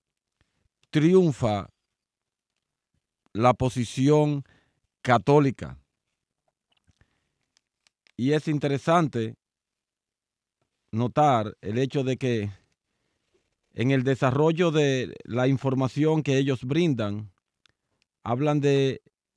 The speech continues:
eh, que el enfoque de la Iglesia Católica sobre el origen de la vida, el cual también fue apoyado por varias denominaciones y organizaciones protestantes,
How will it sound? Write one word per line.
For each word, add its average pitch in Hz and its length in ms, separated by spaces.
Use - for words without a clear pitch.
eh, 101 440
que 123 140
el 131 100
enfoque 143 720
de 147 100
la 131 140
Iglesia 135 440
Católica 135 600
sobre 120 300
el 120 80
origen 139 340
de 131 80
la 117 140
vida, 117 420
el 117 460
cual 151 480
también 135 440
fue 147 180
apoyado 135 540
por 120 180
varias 139 400
denominaciones 127 1040
y 123 80
organizaciones 117 760
protestantes, 131 1000